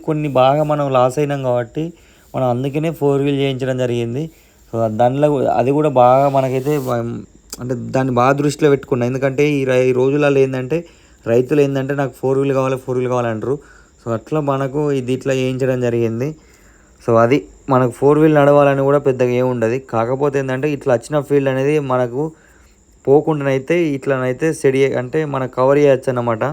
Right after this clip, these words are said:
బండి మాత్రం మనకి ఇలాంటి ఇబ్బంది అయితే పెట్టలేదు. మనం కంపెనీ నుంచి బండి ఎట్లా వచ్చింది, ఎట్లా కంపెనీ బండి ఎట్లా పోతేనే మన బండి కూడా అట్లే పోతుంది. దానికి దీనికి పెద్ద తేడా అయితే ఏం లేదు. ఎక్సలెంట్ అంటే ఎక్సలెంట్. ఇంకా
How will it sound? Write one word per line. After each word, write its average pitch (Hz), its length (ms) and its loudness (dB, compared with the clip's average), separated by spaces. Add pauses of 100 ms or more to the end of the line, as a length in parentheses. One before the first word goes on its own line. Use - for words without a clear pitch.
(1600)
బండి 123 260 0
మాత్రం 156 300 2
మనకి 147 260 4
ఇలాంటి 143 320 2
ఇబ్బంది 139 300 0
అయితే 139 200 2
పెట్టలేదు. 127 600 0 (1120)
మనం 127 200 2 (520)
కంపెనీ 131 380 0
నుంచి 151 260 0
బండి 139 240 4
ఎట్లా 147 220 0
వచ్చింది, 143 300 -6 (100)
ఎట్లా 139 180 -4 (200)
కంపెనీ 135 360 -4
బండి 143 220 2
ఎట్లా 143 220 0
పోతేనే 143 260 2 (120)
మన 127 80 2 (100)
బండి 131 160 2
కూడా 127 160 2
అట్లే 123 260 -4
పోతుంది. 113 360 -2 (120)
దానికి 120 320 0
దీనికి 127 280 -6
పెద్ద 120 180 -2 (180)
తేడా 139 300 6
అయితే 135 220 2
ఏం 127 60 -2 (100)
లేదు. 123 160 2 (540)
ఎక్సలెంట్ 143 440 -4
అంటే 139 180 -2
ఎక్సలెంట్. 127 380 -4 (600)
ఇంకా 123 120 -4